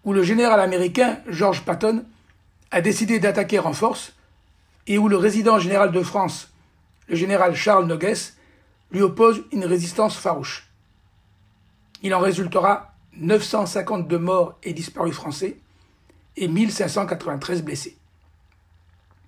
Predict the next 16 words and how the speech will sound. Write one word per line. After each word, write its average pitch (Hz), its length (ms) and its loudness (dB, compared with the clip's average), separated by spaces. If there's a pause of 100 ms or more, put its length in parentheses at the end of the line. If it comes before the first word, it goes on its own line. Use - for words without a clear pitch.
(1400)
En 220 140 2
mille 269 160 6
neuf 311 100 6
cent 262 140 4
quarante 160 340 2
et 160 100 -2
un, 247 140 -2 (1040)
Darlan 226 480 4
avait 180 280 0
parié 208 440 0
sur 175 180 -4
la 160 100 -4
certitude - 680 -4
d'une 160 160 -8
victoire 175 340 0
allemande 175 460 0